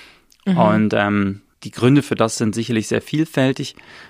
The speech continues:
Speaker 2: hat aber eben auch damit zu tun, dass der Schalter sozusagen oder die Wahrnehmung, okay, das ist doch nicht normal, das ist eine Krankheit oder das
Speaker 1: Mhm.
Speaker 2: könnte eine Krankheit sein, dass das entweder bei den Betroffenen oder aber auch beim Umfeld, aber auch bei gewissen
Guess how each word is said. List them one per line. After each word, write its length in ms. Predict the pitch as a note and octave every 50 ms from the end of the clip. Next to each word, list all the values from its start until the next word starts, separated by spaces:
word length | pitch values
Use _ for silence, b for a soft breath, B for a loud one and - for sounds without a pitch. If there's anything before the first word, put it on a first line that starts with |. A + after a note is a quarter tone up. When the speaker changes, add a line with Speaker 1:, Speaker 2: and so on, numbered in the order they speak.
| B B -
Speaker 2:
hat 180 | - - C3 -
aber 100 | B2+ B2+
eben 120 | A#2+ A#2+
auch 120 | - B2 -
damit 260 | - A#2 A2+ A#2 -
zu 80 | - A#2
tun, 240 | - - C3 B2
dass 260 | A#2 A2 G#2+ - - B B B B B B B B _ -
der 100 | A#2+ G#2+
Schalter 520 | - - - A2 G#2 A2 C3 C#3+ D3 C3
sozusagen 540 | A2 G#2+ A2 - - G#2 F2+ G2 G2 F#2+ G2
oder 140 | G2+ G2+ F#2+
die 220 | F2 - G#2 E2
Wahrnehmung, 380 | G#2 G2+ G#2 A#2+ B2 G#2+ G2+ F#2
okay, 280 | E2+ - - - - _ _ _
das 160 | - A2 -
ist 160 | B2+ A#2 - -
doch 80 | - G#2+
nicht 180 | A#2 A2 - A#2
normal, 200 | A2 G#2 G2+ F#2+
das 120 | G2 F2+
ist 80 | F2+ G#2+
eine 80 | G2 F#2
Krankheit 800 | - - - A2 G#2 G#2 A2+ A#2+ - - - G2+ F2 E2 - G#3+
oder 120 | G#3+ F#3+
das 140 | F#3+ F#3 F3+
Speaker 1:
Mhm. 60 | F#3+
Speaker 2:
könnte 140 | G3+ - G#2 G2+
eine 80 | G2
Krankheit 380 | - - B2+ B2 B2 B2+ G#2+ -
sein, 240 | - G#2 F#2+ F2+ B B B B B B B
dass 140 | - - -
das 280 | - C3+ C3 - - - B B B B B B _ _ -
entweder 320 | B2 A2 G2+ A2 G#2+ G#2
bei 100 | - G2+
den 120 | G2+ G2
Betroffenen 480 | F#2+ - - - C#3 D3+ - E3 D3 A#2+
oder 60 | A2
aber 120 | G2 - G#2
auch 100 | G2 -
beim 220 | - G2 F2+ -
Umfeld, 480 | - C3+ C3 D#3+ D#3 - - C3 A#2+ -
aber 180 | - - - -
auch 120 | F#2+ -
bei 200 | - - G#2 F#2+
gewissen 340 | F2+ - G2+ G2+ - - G2+